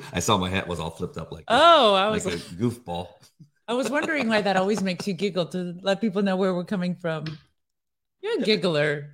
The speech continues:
Speaker 2: Just in general, you're a giggler.
Speaker 1: <laughs> No, but it, it all of a sudden I'll pop up, and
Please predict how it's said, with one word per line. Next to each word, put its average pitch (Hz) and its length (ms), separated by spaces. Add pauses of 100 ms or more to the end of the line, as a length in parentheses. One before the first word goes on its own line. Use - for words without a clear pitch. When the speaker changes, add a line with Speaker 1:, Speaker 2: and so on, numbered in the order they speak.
Speaker 2:
Just 269 320
in 247 80
general, 160 320
you're 151 200
a 156 40
giggler. 143 600
Speaker 1:
<laughs> - 40
No, 185 320
but 110 180
it, 127 220 (120)
it 104 40
all 110 200
of 101 40
a - 20
sudden 92 200
I'll 87 60
pop - 280
up, 170 380
and 95 500